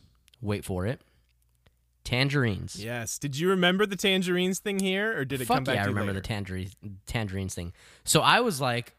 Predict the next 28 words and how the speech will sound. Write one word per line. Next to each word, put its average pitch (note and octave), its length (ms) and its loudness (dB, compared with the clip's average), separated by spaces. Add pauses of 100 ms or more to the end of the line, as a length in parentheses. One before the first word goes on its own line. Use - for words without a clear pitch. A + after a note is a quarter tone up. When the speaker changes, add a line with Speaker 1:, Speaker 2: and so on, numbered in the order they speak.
(260)
Speaker 1:
<sighs> - 320 -20
"This - 180 -10
is B2 120 -16
bad G2 340 -6
n-, F#2+ 180 -8
now G2+ 180 -4
knowing, F#2+ 460 -6 (800)
now F#3+ 180 -10
knowing G2+ 320 -10
who G#2+ 140 -8
she G#2 180 -10
is," G#2 160 -10
but G2+ 180 -14 (640)
I G#2+ 200 -2
was B2+ 120 0
like, C3 140 0
"Oh, A3 300 6
this G#3+ 240 2
is G3+ 140 -4
Nami's G3+ 440 0
lover G3+ 540 0
or F3+ 60 0
something." B3+ 280 6 (120)
Speaker 2:
<laughs> - 20 12
Oh - 40 8 (100)
my A3 160 8 (300)
God. A3 160 6
<laughs> - 40 -20